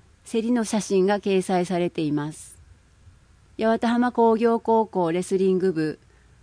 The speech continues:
個人三選手が全国大会へ。十二月二十五日に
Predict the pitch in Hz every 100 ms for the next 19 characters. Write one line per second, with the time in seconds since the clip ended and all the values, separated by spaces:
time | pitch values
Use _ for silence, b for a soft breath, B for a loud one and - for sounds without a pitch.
0 | _ - 240 220 208 190 202 202 214 208
1 | 208 175 165 185 202 196 208 - 220 226
2 | - 180 147 139 - _ _ _ _ _
3 | _ _ _ b b b b - 214 233
4 | 240 233 233 240 254 233 226 208 208 196
5 | 180 165 156